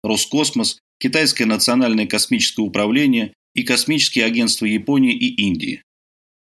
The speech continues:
В штате этих организаций состояли консервативно настроенные инженеры старой школы, с культурной точки зрения очень близкие к очкарикам с логарифмическими линейками времен Союза Аполлона.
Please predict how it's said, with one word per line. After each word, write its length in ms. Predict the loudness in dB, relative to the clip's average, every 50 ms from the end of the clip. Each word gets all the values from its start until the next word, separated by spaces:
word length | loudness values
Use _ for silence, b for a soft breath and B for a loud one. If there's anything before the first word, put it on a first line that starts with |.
| _
В 60 | _ -2
штате 280 | 0 0 0 0 -2
этих 380 | -2 0 0 0 0 0 0 -2
организаций 720 | -2 0 2 4 4 4 4 2 2 2 0 0 0 0
состояли 540 | 0 0 0 -2 0 2 2 2 2 2 0
консервативно 720 | 0 0 0 0 2 2 2 0 0 0 -2 -2 -2 0 2
настроенные 680 | 2 2 0 0 0 0 2 2 4 4 2 2 2 2
инженеры 480 | 0 2 2 2 2 2 2 2 0 0
старой 300 | 0 0 0 0 2 0
школы, 500 | 0 -2 -2 -2 -2 -2 -2 -2 -6 -8 _ _ _ _ _ _ _
с 80 | -10
культурной 460 | -2 -2 -2 0 2 0 2 2 2
точки 300 | 2 2 0 0 0 0
зрения 420 | 0 2 2 2 4 4 2 2 2
очень 340 | 0 0 2 2 2 0 0
близкие 480 | 0 0 0 0 0 0 -2 -2 -2 -6
к 140 | -12 -12 -4 -2
очкарикам 720 | -2 0 0 -2 0 0 2 2 2 0 2 0 0 2
с 100 | 0 0
логарифмическими 880 | 0 0 2 2 2 2 2 2 0 0 2 2 0 0 2 2 2
линейками 580 | 4 4 4 4 2 2 0 0 0 0 0 0
времен 400 | 2 2 2 4 4 4 4 2
Союза 460 | 2 0 0 0 0 0 0 0 -2
Аполлона. 580 | -2 0 0 0 0 0 -2 -4 -6 -8 -12